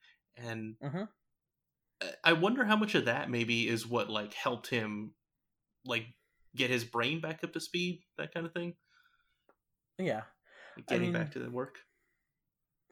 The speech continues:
Speaker 2: I, uh, Fitz was affected, I, so I don't want to, like, dismissively say it was psychological, but the fact
Speaker 1: Hmm.
Speaker 2: that he was pushed and didn't have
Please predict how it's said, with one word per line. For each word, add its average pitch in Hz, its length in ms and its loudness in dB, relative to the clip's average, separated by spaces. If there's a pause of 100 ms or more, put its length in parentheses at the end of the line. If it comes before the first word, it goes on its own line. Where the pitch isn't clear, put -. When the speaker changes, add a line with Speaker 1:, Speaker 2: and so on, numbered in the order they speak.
(420)
Speaker 2:
I, 202 160 10
uh, - 40 2 (520)
Fitz 277 340 2
was 202 300 6
affected, 156 580 2
I, 151 100 8
so 165 140 2
I 175 60 6
don't 240 160 6
want 220 220 6
to, 175 100 -6 (720)
like, 147 180 4
dismissively 160 720 0
say 139 240 2
it 139 80 0
was 127 180 -2
psychological, 127 760 0
but 139 260 2
the 139 80 2
fact 190 220 2
Speaker 1:
Hmm. 180 60 0
Speaker 2:
that 143 100 0
he 151 80 -2
was 139 160 -2
pushed - 420 -2
and 127 140 -4
didn't 139 160 -2
have 135 180 -2